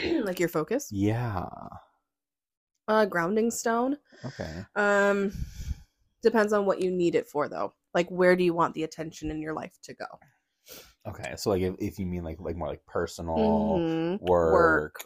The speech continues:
Speaker 1: Mm-hmm.
Speaker 2: Okay.
Speaker 1: Like, green aventurine is really good for work focus.
Speaker 2: Okay.
Speaker 1: Amethyst is good for personal focus. Um, then you've got, like, love focus, which is rose quartz. So it really depends on
Speaker 2: Cute.
Speaker 1: where you want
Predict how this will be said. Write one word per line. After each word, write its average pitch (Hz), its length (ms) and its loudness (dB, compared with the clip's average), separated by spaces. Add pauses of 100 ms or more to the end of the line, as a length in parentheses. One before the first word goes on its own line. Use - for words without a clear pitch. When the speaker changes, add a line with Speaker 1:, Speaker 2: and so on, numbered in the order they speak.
Speaker 1:
Mm-hmm. 104 240 0
Speaker 2:
Okay. 165 160 0 (220)
Speaker 1:
Like, 202 120 0
green 196 240 2
aventurine 165 360 -2
is 151 140 -6
really 151 200 -2
good 147 240 -6
for 147 160 -6
work 143 220 -12 (100)
focus. - 520 -16 (140)
Speaker 2:
Okay. - 220 0 (120)
Speaker 1:
Amethyst 147 540 -2
is 147 120 -10
good 139 160 -6
for 147 100 -8
personal - 380 -16
focus. - 580 -16 (140)
Um, 147 300 -4
then 151 200 -2
you've 147 180 -4
got, 147 280 -4
like, 147 260 -6 (340)
love 196 280 8
focus, 156 400 0
which - 180 -8
is 190 140 -6
rose 196 260 4
quartz. - 480 -8 (100)
So 294 120 4
it 226 220 4
really 247 220 0
depends 196 400 -2
on 170 120 0
Speaker 2:
Cute. 165 120 -4
Speaker 1:
where 165 200 2
you 160 220 -2
want 160 420 -4